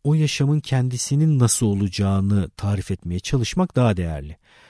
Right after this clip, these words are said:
Ekonomik değer ve diğer tür değerler bunun arkasından gelirse daha iyi sonuç alırız.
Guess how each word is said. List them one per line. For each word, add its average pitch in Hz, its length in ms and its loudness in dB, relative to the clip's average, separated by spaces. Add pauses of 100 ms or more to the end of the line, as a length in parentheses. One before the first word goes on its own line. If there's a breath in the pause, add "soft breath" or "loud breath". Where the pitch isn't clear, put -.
(280 soft breath)
Ekonomik 147 600 0
değer 113 440 2
ve 104 200 -4
diğer 127 300 0
tür 92 400 -6
değerler 117 500 0
bunun 170 180 0
arkasından 131 580 0
gelirse 107 460 -2
daha 113 160 2
iyi 90 280 -4
sonuç - 340 -8
alırız. 73 400 -12